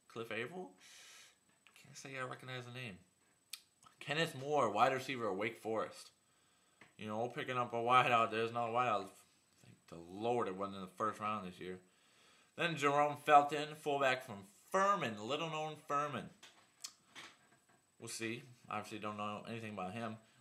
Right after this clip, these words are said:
Landon Cohen, D tackle from the Ohio Bobcats. Should be all right. Come out of the mac conference. Then Caleb Campbell, the first player drafted from Army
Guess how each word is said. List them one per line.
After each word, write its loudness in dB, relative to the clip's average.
Landon 0
Cohen, -4
D -2
tackle 0
from -6
the -4
Ohio 2
Bobcats. 0
Should -10
be 0
all 2
right. 0
Come -8
out 0
of -4
the -10
mac -2
conference. -6
Then -8
Caleb -4
Campbell, -4
the -6
first -8
player -2
drafted -6
from -16
Army -12